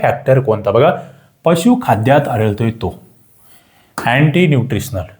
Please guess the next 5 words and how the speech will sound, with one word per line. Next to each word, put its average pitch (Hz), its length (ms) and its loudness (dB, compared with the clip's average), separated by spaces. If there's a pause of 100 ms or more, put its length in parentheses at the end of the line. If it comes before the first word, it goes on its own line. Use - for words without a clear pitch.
सेल्युलोज, 120 640 2 (140)
टॅनिन, 113 360 2 (580)
स्टार्च, 113 500 0
ग्लुकोज, 113 720 2
पशुखाद्य 120 960 2